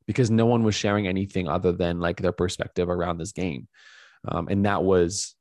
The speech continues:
what I felt like is, um, relatable to what you just said, is, like, we just have arenas of fun. It's not to say that we shouldn't talk about sports. I think that there's a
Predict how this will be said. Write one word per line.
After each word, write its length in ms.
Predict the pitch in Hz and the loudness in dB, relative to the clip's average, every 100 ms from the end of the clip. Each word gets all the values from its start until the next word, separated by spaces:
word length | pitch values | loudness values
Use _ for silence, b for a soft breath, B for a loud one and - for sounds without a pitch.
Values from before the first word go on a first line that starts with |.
| _ _ | _ _
what 280 | 92 92 82 | -6 -4 -2
I 140 | 82 | -4
felt 260 | 95 104 95 | -2 0 2
like 200 | 90 92 | 0 0
is, 260 | 87 107 - _ _ _ _ _ _ | -2 -4 -14 _ _ _ _ _ _
um, 580 | 98 92 92 90 85 104 - | -4 -2 -4 -6 -10 -12 -2
relatable 460 | 104 113 131 120 | 4 4 4 4
to 60 | 107 | 4
what 120 | 101 | 2
you 80 | 98 | 2
just 180 | 90 - | -2 -2
said, 240 | - 50 - _ _ | -4 -4 -12 _ _
is, 220 | 98 92 78 | -2 -2 -2
like, 300 | 73 82 - b - | -4 -4 -10 b -2
we 80 | |
just 180 | 107 107 | 0 0
have 280 | 104 92 90 | 2 0 0
arenas 400 | - 92 92 92 | -2 0 0 -2
of 340 | - 78 82 80 | 0 2 2 -2
fun. 420 | - 113 64 - b b b - | -2 -2 -2 -6 b b b -10
It's 100 | 117 | 0
not 160 | 151 165 | 2 2
to 60 | |
say 160 | 151 135 | 2 2
that 80 | 110 | 4
we 160 | 101 | 2
shouldn't 420 | 92 - 117 107 85 | 0 0 0 0 -2
talk 220 | 90 90 | -2 0
about 220 | 85 - | -2 -4
sports. 480 | - - 90 - - | -6 -2 -2 -4 -10
I 80 | 92 | -8
think 180 | 92 | -6
that 100 | 90 | -4
there's 200 | 92 87 | -2 -2
a 120 | 90 | -2